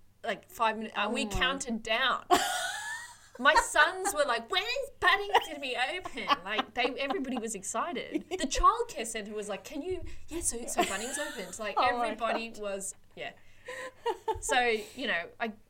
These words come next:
Speaker 1: it, from the D I Y side, you know, it's bizarre to me that people still choose not to invest
Speaker 2: Yeah.
Speaker 1: in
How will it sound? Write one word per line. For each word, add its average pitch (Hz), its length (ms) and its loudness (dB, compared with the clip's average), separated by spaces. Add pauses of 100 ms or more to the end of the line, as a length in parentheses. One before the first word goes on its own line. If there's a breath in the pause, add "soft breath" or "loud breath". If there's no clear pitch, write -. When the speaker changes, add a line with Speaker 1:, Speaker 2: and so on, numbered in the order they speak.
(180)
Speaker 1:
it, 226 200 -10
from 240 340 -4
the 226 80 2
D 247 220 -2
I 240 140 6
Y 202 500 0
side, 220 540 2
you 196 100 -8
know, 180 60 -8 (360)
it's 226 220 -8
bizarre 226 540 0
to 277 120 -12
me 208 140 -6
that 190 160 -10
people 208 240 -10
still 214 240 -8
choose 202 420 -10
not 208 340 -10
to 208 120 -14
invest 196 580 -8 (180)
Speaker 2:
Yeah. 180 260 -2 (260)
Speaker 1:
in 190 300 -8